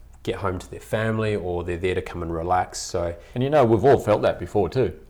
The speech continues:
Speaker 2: Like,
Speaker 1: Oh.
Speaker 2: everybody that travels, you get on the bus and you're like, "Come on, come on, hurry up," or,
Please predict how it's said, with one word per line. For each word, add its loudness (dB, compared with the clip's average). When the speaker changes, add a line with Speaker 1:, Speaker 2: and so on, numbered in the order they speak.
Speaker 2:
Like, -4
Speaker 1:
Oh. 6
Speaker 2:
everybody 4
that -2
travels, 4
you -4
get 2
on 0
the -4
bus 2
and -14
you're -4
like, 2
"Come 0
on, 6
come -4
on, 4
hurry 4
up," 6
or, 2